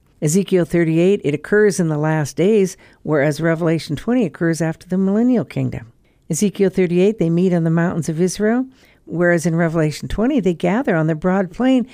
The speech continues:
which is around Jerusalem. Totally different areas. In Ezekiel thirty-eight, Gog of Magog is the leader. In Revelation twenty, Satan is the leader.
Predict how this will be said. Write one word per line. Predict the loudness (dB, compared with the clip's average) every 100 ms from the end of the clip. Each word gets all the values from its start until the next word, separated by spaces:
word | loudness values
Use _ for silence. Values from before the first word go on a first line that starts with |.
| -8
which | -2 0 0
is | 0
around | 0 0 0 -2
Jerusalem. | -2 0 0 -2 -4 -4 -8 _ _ -6
Totally | 0 0 2 0
different | -2 -4 -4 -6 _ -2
areas. | 2 2 0 -4 -12 _ _ _ _
In | -2 2 2
Ezekiel | 2 0 0 0
thirty-eight, | 0 0 0 2 0 -2 _ _ -10 0
Gog | 2 4 2 0 0
of | 2
Magog | 2 2 2 0 0 -2
is | -4 -4
the | -2
leader. | 0 2 2 0 -2 -6 _ _ -2
In | 0
Revelation | 2 2 0 -2 -6
twenty, | -4 0 0
Satan | 0 0 0 0 0
is | 0
the | -2 -2
leader. | -2 -4 -8